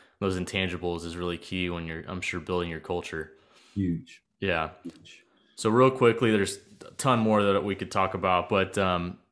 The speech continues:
Speaker 1: you know, we got a little fire round, so we'd love to kind of dive into some fire round questions you can just answer in one word or something at the end of the sentence. So
Speaker 2: Sure.
Speaker 1: you can do anything if.
Speaker 2: You can do anything if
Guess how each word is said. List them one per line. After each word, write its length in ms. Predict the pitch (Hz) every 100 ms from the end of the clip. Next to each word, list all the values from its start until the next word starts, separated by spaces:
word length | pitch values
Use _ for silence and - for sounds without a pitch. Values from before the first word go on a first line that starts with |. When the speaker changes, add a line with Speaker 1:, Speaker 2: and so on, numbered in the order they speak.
| _
Speaker 1:
you 80 | 101
know, 60 | 98
we 60 |
got 100 | 113
a 80 | 117
little 100 | 110
fire 340 | - 101 101
round, 460 | 98 98 98 98 117
so 320 | - 92 90
we'd 160 | 85 95
love 220 | 101 98
to 100 | 95
kind 220 | 90 104 90
of 120 | 87
dive 300 | 92 95 90
into 640 | 92 90 - 90 87 82 - - _ -
some 180 | - 92
fire 260 | 98 95
round 200 | 95 92
questions 460 | - 92 - 90 92
you 80 | 90
can 100 | 90
just 160 | 90
answer 560 | 95 92 - 92 85 - _ _ -
in 100 | 90
one 220 | 92 92
word 200 | 90 90
or 60 | 87
something 540 | - 90 85 85 87 71
at 60 |
the 120 | 95 92
end 120 | 85
of 80 | 78
the 60 |
sentence. 380 | - 87 82 78
So 440 | - 90 82 78 -
Speaker 2:
Sure. 160 | 104 85 80 _ _ _
Speaker 1:
you 100 | 104
can 100 | 101
do 140 | 110 107
anything 320 | 113 117 101
if. 380 | 92 82 - - _ _ _ _ _ _ _ _ _ _ _ _ _ _ - - _ _ _ _ _
Speaker 2:
You 120 | - 101
can 140 | 104
do 220 | 107 113
anything 580 | 117 143 131 139 131 123
if 560 | 123 120 98 - -